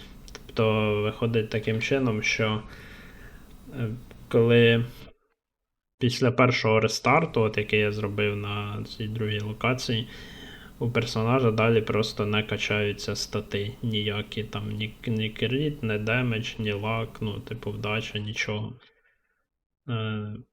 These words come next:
тому що гра вважає цей ран завершеним, і персонаж, типу, не качається. І тому, по суті,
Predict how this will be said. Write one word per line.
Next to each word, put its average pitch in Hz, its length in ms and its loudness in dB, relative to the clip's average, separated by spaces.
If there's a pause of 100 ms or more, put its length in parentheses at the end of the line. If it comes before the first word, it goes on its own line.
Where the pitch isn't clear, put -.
(140)
тому 110 260 0
що 110 240 0
гра 107 260 2
вважає 107 500 2
цей 104 260 -2
ран 104 240 -2
завершеним, 104 800 -2
і 101 100 -10
персонаж, - 680 -8
типу, 107 300 -8
не 104 140 -6
качається. 104 840 -4 (560)
І 123 40 -12
тому, 110 320 0
по 139 120 -2
суті, 110 840 2